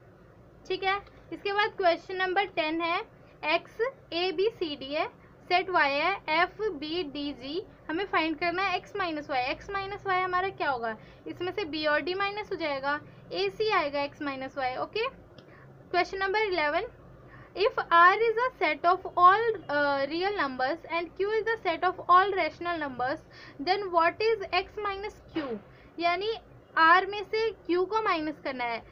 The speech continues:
set of real numbers में से set of rational numbers को माइनस करेंगे तो हमारे पास set of irrational numbers बचेगा, ओके।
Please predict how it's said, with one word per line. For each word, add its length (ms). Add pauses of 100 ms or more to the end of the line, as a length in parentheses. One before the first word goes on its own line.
(400)
set 240
of 180
real 320
numbers 360
में 100
से 160
set 300
of 180
rational 460
numbers 300
को 80
माइनस 380
करेंगे 240
तो 60
हमारे 200
पास 220
set 260
of 140 (460)
irrational 720
numbers 360
बचेगा, 440
ओके। 300